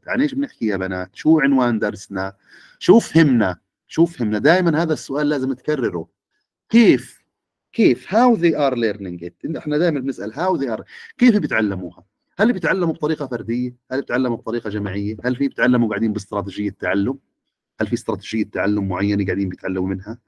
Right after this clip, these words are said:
How they are learning. How learning is being supported. كيف أنت بتدعم التعليم؟ التدعيم يعني الفرص. إيش، شو الفرص اللي أنت بتتيحها؟ متيح لهم كتاب، متيح لهم فيديو، متيح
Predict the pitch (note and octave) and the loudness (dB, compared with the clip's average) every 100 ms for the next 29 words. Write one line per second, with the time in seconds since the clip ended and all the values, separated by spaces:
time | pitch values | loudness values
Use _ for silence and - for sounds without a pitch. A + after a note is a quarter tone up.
0 | A#2+ B2 G2+ E2+ E2+ E2+ E2 F2 D#2+ _ | 0 2 0 -2 -4 -4 -4 -4 -8 _
1 | _ _ - - - - - D#3+ G3 F#3+ | _ _ -20 -20 -20 -20 2 8 10 10
2 | F#3 E3+ C#3 A2 C3+ C#3+ - B2+ B2+ G2 | 10 8 6 4 4 4 2 -4 -2 -2
3 | G2 - G3+ G#3 F3 D#3 C3+ A#2 B2+ G#2+ | -4 2 2 2 0 0 0 2 4 2
4 | G#2 G2 F#2 F2+ - _ G2 - F#2+ F#2+ | 0 -2 -6 -12 -20 _ -20 -6 -4 -2
5 | F#2+ F#2+ C3+ C3 G3 F#3 C3 C#3 - C3+ | -4 -2 0 4 4 4 4 2 0 -2
6 | E2+ - - B2+ - A3+ F#3 D#3 - F3 | -2 -6 -12 -6 0 0 2 2 2 0
7 | G#2+ G2 - F2+ - F#2+ G2+ B2+ - A#2 | 0 -4 -6 -10 -10 -8 -2 -2 -2 -4
8 | G#2+ G#2 - C3+ D#3 B2+ G#2+ G#2 F#2 F#2 | -4 -4 0 0 0 -2 -6 -6 -6 -6
9 | F2+ A#2+ B2 B2+ A2+ F#2+ | -2 -2 0 -2 -2 -8